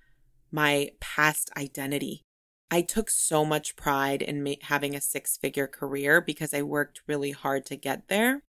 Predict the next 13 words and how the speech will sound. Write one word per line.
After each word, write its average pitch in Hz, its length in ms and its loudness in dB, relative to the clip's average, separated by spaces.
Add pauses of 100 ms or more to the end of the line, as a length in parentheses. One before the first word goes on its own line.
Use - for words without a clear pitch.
(220)
And 147 260 2
for 156 140 -2
some 151 260 2
reason, 151 300 0
six - 320 -4
figures 143 420 -2
always 143 300 0
felt 139 200 0
like - 160 -6
this - 280 -6
huge 147 280 -6
milestone. 240 800 0 (480)
And 147 480 0